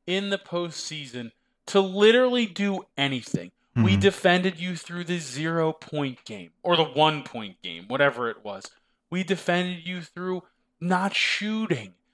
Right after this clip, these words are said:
Speaker 2: Mm-hmm.
Speaker 1: all of the times, all of the times you disappeared in the postseason. We defended you, uh, le-, all season when you were called out for not shooting. We, we bought into your bullshit off-season videos.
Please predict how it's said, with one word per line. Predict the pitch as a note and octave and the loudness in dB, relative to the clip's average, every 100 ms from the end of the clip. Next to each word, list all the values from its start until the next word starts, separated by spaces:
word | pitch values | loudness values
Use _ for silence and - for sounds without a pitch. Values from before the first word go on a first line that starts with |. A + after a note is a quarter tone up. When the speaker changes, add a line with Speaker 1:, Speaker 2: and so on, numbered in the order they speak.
| _ | _
Speaker 2:
Mm-hmm. | - | 2
Speaker 1:
all | F3 G3+ A3+ G#3 | 8 10 8 6
of | F3 D3+ | 2 0
the | C3 | -4
times, | - G#2+ F#2+ D#2 - - - - | -2 -4 -2 -6 -12 -14 -14 2
all | F3 A3 A#3+ G#3+ | 8 8 8 6
of | E3+ | 4
the | D#3 | 0
times | D3 C#3+ C3+ B2 | 2 4 4 -2
you | B2+ | -6
disappeared | B2 C3 - B2 - B2 A#2 | 2 2 2 -4 -2 -2 0
in | A#2 | -2
the | A2+ | -4
postseason. | G#2+ B2 A#2 - B2+ A2+ G2+ F2+ - _ _ - | -2 -2 0 -2 -2 -2 -4 -10 -14 _ _ 4
We | G#3 | 4
defended | A3 A3+ G#3+ G3+ G3+ F#3 | 6 4 6 6 4 0
you, | G#3 G#3+ G#3 _ _ - | 0 0 -4 _ _ 4
uh, | E3 E3 E3 - | 6 8 6 2
le-, | F3 F3+ G3 - - - | 4 6 6 4 -4 2
all | F#3+ A3+ A#3 | 8 8 8
season | - A#3 C#4+ D#4+ C4 C#3 A2 G2 | 4 2 2 -2 -2 -2 -2 -6
when | C#3 D#3+ | -6 -2
you | E3+ | 0
were | E3 | 0
called | - E3+ E3 D#3 | 2 6 6 8
out | C#3+ | 4
for | C#3 C#3 | 2 0
not | C3+ B2+ | 2 2
shooting. | - - C#3+ A#2+ G#2 _ _ _ - | 2 0 0 -2 -6 _ _ _ 0
We, | F#3 E3+ - | 2 2 -2
we | E3+ D#3 - | -6 -6 -2
bought | F3 A3 A3 | 6 8 8
into | G#3+ F#3 D#3+ | 6 2 -4
your | C#3 B2+ | -4 -2
bullshit | - D#3+ F3+ - B2 - | 2 4 4 0 -4 -2
off-season | B2 D#3+ E3+ - C3+ A#2 A2 | 0 2 0 -4 -6 -6 -8
videos. | G#2+ C#3+ F3+ B2+ E2 - | -2 2 2 2 -4 -12